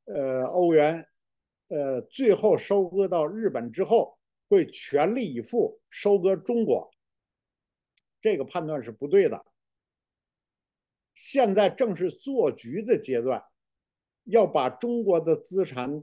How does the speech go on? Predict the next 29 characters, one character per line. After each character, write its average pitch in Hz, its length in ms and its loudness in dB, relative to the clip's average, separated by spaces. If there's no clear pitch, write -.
打 90 220 -6
到 135 360 0
底 82 260 -18
部， 190 300 2
打 160 180 6
到 233 180 8
底 131 180 -2
部 190 200 0
之 196 160 2
后， 220 380 2
美 117 340 -4
国 143 460 0
美 131 260 -8
元 120 340 -6
要 170 140 0
降 135 300 -4
息 202 260 -2
了， - 280 0
关 175 200 2
键 160 220 2
点 110 200 0
啊， 156 300 -2
这 - 140 -2
是 139 140 -10
最 220 240 0
关 131 220 2
键， 135 300 0
这 185 160 0
是 156 180 -8